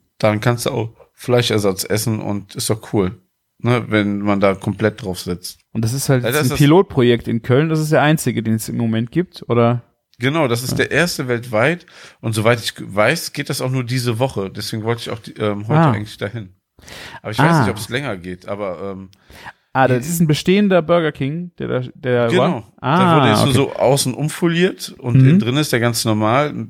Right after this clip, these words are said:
Speaker 1: außer das Angebotstafel ist weg, die Angebotstafel ist weg. Sogar von Bekannten von mir wurde dieser Laden geführt und, ähm, der hat den an Burger King direkt wieder verkauft. Und, ähm,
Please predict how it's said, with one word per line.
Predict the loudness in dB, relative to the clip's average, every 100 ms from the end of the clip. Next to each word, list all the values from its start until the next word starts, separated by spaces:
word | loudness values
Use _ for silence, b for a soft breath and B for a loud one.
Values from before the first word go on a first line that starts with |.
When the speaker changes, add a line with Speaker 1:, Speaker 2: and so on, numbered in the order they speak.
| 0
Speaker 1:
außer | 0 2
das | -2 -2
Angebotstafel | -4 -2 -4 -4 -6 -4 -4 -4 -8
ist | -8 -8 -6
weg, | -8 -8 -8
die | -4
Angebotstafel | -4 -4 -6 -6 -6 -6 -8
ist | -10 -6
weg. | -6 -8 B B B B B _
Sogar | 2 4 4 2 -6 -10
von | -2 0
Bekannten | 0 0 0 0
von | -4 0
mir | 0
wurde | 2 0
dieser | 0 0 2
Laden | 2 2 -2 -10 -10
geführt | -10 -2 2 2 2 -2
und, | -4 -4 -2
ähm, | -2 -2 0
der | -2
hat | -2
den | -2
an | -2
Burger | 0 0 0
King | -4 -6
direkt | -4 -6 -6
wieder | -4 -4
verkauft. | -4 -4 -2 -2 -4 -12 _ _ _ B B B B B
Und, | -2 2 2 2 -2
ähm, | 0 2 2 0 -4